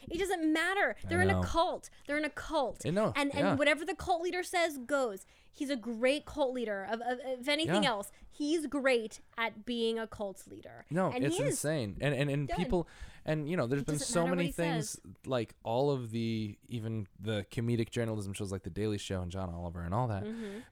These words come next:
Speaker 2: But for one, which I've gotten way more <laughs> truth out of them than a lot of stuff.
Speaker 1: A lot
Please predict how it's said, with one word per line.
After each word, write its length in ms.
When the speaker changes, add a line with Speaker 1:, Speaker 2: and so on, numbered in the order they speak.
Speaker 2:
But 120
for 160
one, 220
which 120
I've 120
gotten 300
way 120
more 180
<laughs> 0
truth 320
out 140
of 80
them 180
than 120
a 40
lot 160
of 80
stuff. 300
Speaker 1:
A 60
lot 60